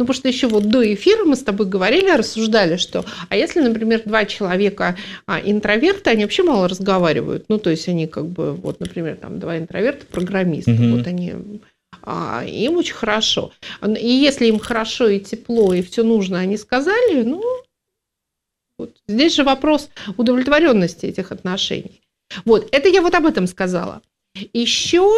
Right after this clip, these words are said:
Speaker 1: а, бывает, что, м, а, б-, пропасть возникает именно в какой-то период.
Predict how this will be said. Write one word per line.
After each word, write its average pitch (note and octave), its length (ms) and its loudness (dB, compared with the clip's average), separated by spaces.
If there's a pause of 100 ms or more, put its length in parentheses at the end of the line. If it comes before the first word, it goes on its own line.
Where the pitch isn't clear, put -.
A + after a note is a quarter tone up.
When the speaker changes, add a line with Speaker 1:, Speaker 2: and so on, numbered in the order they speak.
(220)
Speaker 1:
а, B3+ 400 2
бывает, B3+ 880 0
что, B3 720 2
м, G#3+ 480 -2
а, G#3 800 2
б-, G3+ 280 -4
пропасть D4+ 420 -2
возникает A#3+ 1000 0 (340)
именно C4 440 4
в - 160 -10
какой-то B3+ 580 2
период. A3+ 880 2